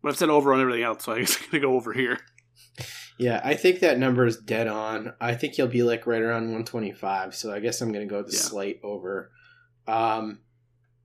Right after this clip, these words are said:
Speaker 2: that would be a great bounce back. That line that Steamer is projecting
Speaker 1: Yeah.
Speaker 2: would be an amazing bounce back for J D Martinez, and I think would make people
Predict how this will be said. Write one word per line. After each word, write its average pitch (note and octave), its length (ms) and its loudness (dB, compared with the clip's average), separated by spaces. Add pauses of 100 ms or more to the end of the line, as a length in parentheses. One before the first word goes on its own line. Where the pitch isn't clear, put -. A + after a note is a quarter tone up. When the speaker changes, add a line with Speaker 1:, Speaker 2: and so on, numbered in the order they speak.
Speaker 2:
that C#3+ 400 -2
would G3 160 2
be A3+ 160 -2
a A3 60 2
great C3 420 0
bounce A2 300 -4
back. - 320 -10 (480)
That C3+ 260 -2
line A2 440 -2 (260)
that A#2+ 260 -2
Steamer A#2+ 640 4
is A2+ 200 -2
projecting G2+ 680 -4
Speaker 1:
Yeah. B2+ 200 -6
Speaker 2:
would A2+ 160 -4
be G#2 380 -6 (500)
an C#3 100 0
amazing C3+ 500 4
bounce A#2 280 0
back A2+ 320 0
for - 160 -2
J A2 200 -4
D G#2+ 100 -4
Martinez, G#2 680 -4
and A2 160 -10
I G#2+ 140 -4
think C3 320 -4
would B2+ 140 0
make A#2 320 0
people A2 560 -6